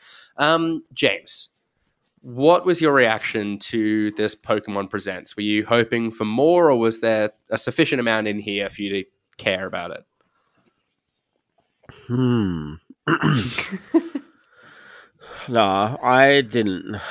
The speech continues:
Speaker 2: Like, none of this grabbed me, obviously, and I feel like, um, I actually, I, yeah, I, it kind of reminded me of how out of touch I am with Pokemon now. Like, I actually thought the D L C for Scarlet and Violet was already out,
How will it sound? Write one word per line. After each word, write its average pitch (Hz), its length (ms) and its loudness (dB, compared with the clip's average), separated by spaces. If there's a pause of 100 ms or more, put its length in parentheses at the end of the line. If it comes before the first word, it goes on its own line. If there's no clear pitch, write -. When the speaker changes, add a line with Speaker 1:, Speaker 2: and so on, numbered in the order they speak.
Speaker 2:
Like, 117 180 2
none 117 220 2
of 110 100 2
this 104 140 -4
grabbed 90 280 -2
me, 87 200 -4
obviously, 87 540 -4
and - 140 -8
I 85 60 -4
feel 101 220 -2
like, 90 220 0 (380)
um, 85 460 -4 (720)
I 101 80 -2
actually, 104 400 -2 (280)
I, 95 140 -4
yeah, 82 220 -4
I, 82 160 -4 (160)
it 117 160 -4
kind 131 180 2
of 127 100 -6
reminded 98 360 0
me 87 80 -2
of 85 100 -4
how 95 140 0
out 85 180 0
of 82 60 -8
touch - 260 -8
I 90 60 -2
am 85 80 -4
with 85 100 -6
Pokemon 85 400 -8
now. 71 320 -8
Like, 87 180 -2
I 85 140 -2
actually 107 200 -8
thought - 200 -4
the 82 100 -4
D 82 120 -4
L 78 100 -2
C 82 160 -8
for 101 120 -10
Scarlet 76 320 -6
and 80 60 -10
Violet 69 220 -6
was 85 140 -6
already 78 240 -4
out, 73 240 -4